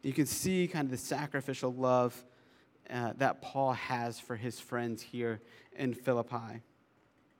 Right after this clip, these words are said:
But the question for me, and that I think of when I, when I read this intro into Philippians,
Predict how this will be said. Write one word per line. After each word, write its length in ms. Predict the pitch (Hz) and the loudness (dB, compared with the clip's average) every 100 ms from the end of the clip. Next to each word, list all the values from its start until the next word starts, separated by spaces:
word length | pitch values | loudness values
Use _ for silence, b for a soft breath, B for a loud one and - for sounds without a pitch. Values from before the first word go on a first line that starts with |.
| _ _ _ _ - B B B | _ _ _ _ -20 B B B
But 80 | 160 | 2
the 60 | |
question 440 | - 262 254 202 160 | 4 4 4 0 0
for 160 | 160 | 2
me, 320 | 139 165 160 | 4 6 6
and 120 | 139 135 | 4 4
that 80 | 143 | 6
I 140 | 160 | 6
think 240 | - 135 | 2 0
of 120 | 139 123 | 0 2
when 120 | 127 | 4
I, 140 | 120 123 - - | 2 0 -6 0
when 120 | 135 | 4
I 60 | |
read 580 | 120 117 131 156 160 123 B B - | 4 2 0 4 4 0 B B 0
this 200 | 131 - | 0 2
intro 420 | 165 156 - 143 139 | 2 2 6 4 4
into 180 | 139 | 0
Philippians, 760 | 127 - 156 139 123 117 113 | -2 0 0 2 0 0 -4